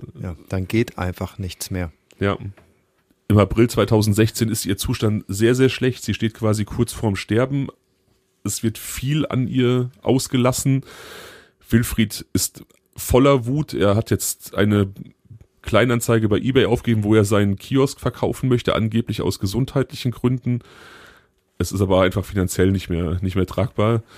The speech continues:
Speaker 1: Mhm.
Speaker 2: Und diese Wut, diese wirtschaftliche Wut auch, die wird da natürlich auch an der jungen Frau ausgelassen.
Speaker 1: Und wie ist mit Schreien und sowas?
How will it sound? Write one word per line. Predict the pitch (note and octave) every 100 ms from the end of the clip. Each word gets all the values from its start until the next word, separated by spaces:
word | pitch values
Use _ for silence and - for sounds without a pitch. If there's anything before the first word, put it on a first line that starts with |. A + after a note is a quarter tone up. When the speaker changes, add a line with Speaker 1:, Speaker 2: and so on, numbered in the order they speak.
| -
Speaker 1:
Mhm. | F#2+
Speaker 2:
Und | G2
diese | G#2+ G#2
Wut, | G#2+ B2+ - -
diese | G2+ G2+
wirtschaftliche | G#2+ B2+ A2+ - A2 G2+
Wut | A#2+ -
auch, | G#2+ A2
die | A2+ G#2
wird | A2 G#2 G#2
da |
natürlich | G#2 G#2 -
auch | G2+
an | - G2
der | F#2+ F#2
jungen | F#2 F#2+ F#2+
Frau | - F2+
ausgelassen. | F#2 F#2+ - F#2 - G#2+ - _ _ _
Speaker 1:
Und | - A2+ B2+
wie |
ist | C#3 -
mit | A2
Schreien | - - F2+ F#2 F#2
und | F#2 E2+
sowas? | F2+ F2 F2+ -